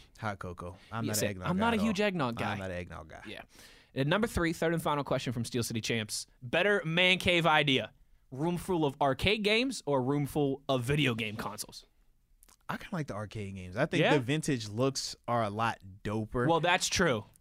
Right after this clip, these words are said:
Speaker 1: Like, I like that look because I asked myself, man cave,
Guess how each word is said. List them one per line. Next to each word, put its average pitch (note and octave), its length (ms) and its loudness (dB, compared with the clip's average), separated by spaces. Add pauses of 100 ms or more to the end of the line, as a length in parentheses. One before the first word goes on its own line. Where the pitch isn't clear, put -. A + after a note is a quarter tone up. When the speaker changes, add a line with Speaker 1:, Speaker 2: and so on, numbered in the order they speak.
(120)
Speaker 1:
Like, C3 180 4
I D3 80 8
like D3 320 4
that C3 240 0
look A2+ 500 -2
because D3+ 280 4
I D#3+ 80 6
asked E3+ 220 4
myself, C#3 500 2
man D3 360 2
cave, A#2+ 380 0